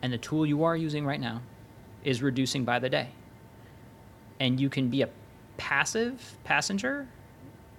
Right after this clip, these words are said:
in that trip, or as an organization, you can start having the conversations, bringing in the stakeholders,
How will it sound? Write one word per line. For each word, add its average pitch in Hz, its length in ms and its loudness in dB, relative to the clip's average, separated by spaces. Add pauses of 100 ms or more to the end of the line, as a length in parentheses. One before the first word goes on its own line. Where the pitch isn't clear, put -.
(180)
in 147 120 2
that 156 140 4
trip, - 320 0 (220)
or 147 580 6 (760)
as 143 180 6
an 160 80 2
organization, 156 480 2
you 135 80 -2
can 139 100 -4
start 139 220 4
having 147 460 4
the 170 80 -6
conversations, 156 840 -4
bringing 139 340 0
in 160 80 -2
the 170 60 -2
stakeholders, 127 680 -6